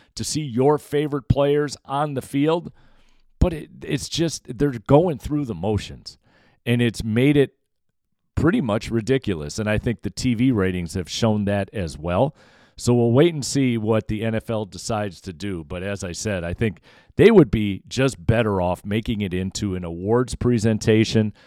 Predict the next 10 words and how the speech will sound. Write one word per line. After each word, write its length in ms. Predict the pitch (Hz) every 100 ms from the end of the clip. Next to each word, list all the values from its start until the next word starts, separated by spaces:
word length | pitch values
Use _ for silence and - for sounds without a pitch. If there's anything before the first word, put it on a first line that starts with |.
| _ -
celebrate 720 | - 139 156 151 131 120 120 _ _ _
those 520 | - 117 117 117 104 -
that 240 | 90 92 73
have 300 | 90 78 -
earned 320 | 113 123 131 113
Pro 240 | 123 123
Bowl 300 | 110 117 107
honors, 560 | - 113 135 151 - - _ _ _ _ _
and 240 | 101 95
then 520 | 101 110 110 104 101